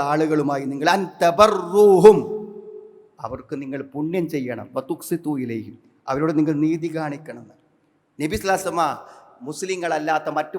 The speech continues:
മതസ്ഥരിൽ നിന്ന് സമ്മാനങ്ങൾ, മുഖൗക്കിസിന്റെ സമ്മാനം നബി സ്വല്ലല്ലാഹു അലൈഹി വസല്ലമ തീ സ്വീകരിച്ചില്ലേ? സമ്മാനങ്ങൾ, ഹദിയകൾ സ്വീകരിച്ചിട്ടുണ്ട്. മാത്രല്ല, അവർക്ക് രോഗമാകുമ്പോൾ സന്ദർശിച്ചിട്ടുണ്ട്. ഇതിനേക്കാളും വലിയ മാനുഷിക സൗഹാർദ്ദത്തിന്റെ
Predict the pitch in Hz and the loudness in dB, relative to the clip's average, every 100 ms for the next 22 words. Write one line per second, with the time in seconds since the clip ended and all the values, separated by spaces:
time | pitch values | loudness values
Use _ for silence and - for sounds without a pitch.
0 | 151 160 170 175 156 151 143 165 165 208 | -6 -6 -8 -10 -8 -10 -8 -4 -2 2
1 | 226 226 202 131 156 180 214 214 214 208 | 2 2 -2 -4 -4 0 0 0 -10 -8
2 | 208 190 196 214 220 277 - - _ _ | -4 -2 0 -2 -2 -6 -12 -20 _ _
3 | _ _ _ _ - 131 165 170 165 170 | _ _ _ _ -16 -10 -2 -2 -2 -6
4 | 170 170 180 165 139 - 98 - - 131 | -6 -6 -6 -6 -6 -12 -20 -16 -8 -6
5 | 147 160 147 135 123 131 139 175 202 196 | -2 -2 -2 -4 -4 -4 -4 0 0 0
6 | 185 165 151 139 135 - 107 - _ _ | -4 -6 -6 -8 -12 -18 -20 -20 _ _
7 | _ - 143 185 226 233 233 156 - 131 | _ -2 2 2 0 2 4 4 2 -2
8 | 160 190 - 160 175 196 208 196 185 180 | -2 -6 -6 -4 -2 0 0 0 0 -2
9 | 175 170 160 147 - 180 208 247 240 247 | -4 -8 -10 -8 -2 -2 0 0 0 -2
10 | 254 - 208 135 - - - 156 220 214 | -4 -4 -4 -6 -12 -20 -16 -8 -6 -2
11 | 156 175 170 160 151 127 127 151 156 160 | 0 2 2 -2 -4 -4 -4 -4 -6 -10
12 | 139 127 135 143 151 147 143 | -12 -10 -8 -4 -6 -6 -14